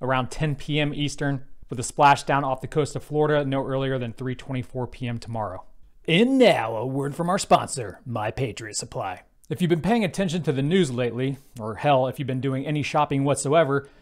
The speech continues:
you've noticed that inflation is up. Way up. Like, setting records every month over the past couple of months. The economic experts are saying that inflation is over nine percent.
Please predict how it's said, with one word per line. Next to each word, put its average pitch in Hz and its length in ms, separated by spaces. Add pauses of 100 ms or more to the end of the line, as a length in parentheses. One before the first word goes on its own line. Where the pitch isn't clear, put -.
(120)
you've 185 180
noticed 180 280
that 165 140
inflation 143 500
is 131 140
up. 120 340 (320)
Way 139 280
up. 98 220 (160)
Like, - 260
setting 151 400
records 147 540
every 151 240
month 139 300
over 123 100
the 120 60
past 120 300
couple 120 240
of 110 80
months. 101 320 (260)
The 143 200
economic 147 460
experts 160 400
are 135 80
saying 147 360
that 135 100
inflation 139 480
is 131 100
over 131 160
nine 135 220
percent. 147 460